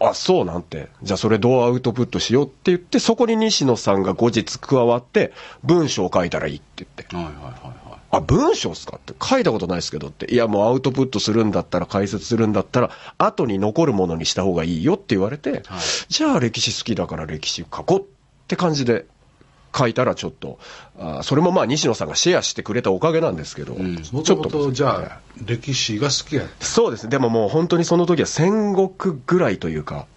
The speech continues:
Speaker 3: うん。
Speaker 1: はい。もう戦国が好きでみたいな感じでした。
Speaker 3: あー。
Speaker 1: はい。
Speaker 3: それはあの、全然知識のことない。その三国志はあんまり興味ないね。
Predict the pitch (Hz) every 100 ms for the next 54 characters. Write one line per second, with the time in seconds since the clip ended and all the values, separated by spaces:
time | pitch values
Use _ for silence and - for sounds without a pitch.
0 | - 98 90 87 80 76 76 - 98 95
1 | 165 196 202 190 185 170 160 - 120 -
2 | 80 - 71 - 73 71 67 95 - 90
3 | - - - 190 175 160 - - - -
4 | - - 117 120 120 110 - - 117 92
5 | 90 87 - 98 - 202 254 254 240 233
6 | - 135 113 104 92 101 82 71 67 62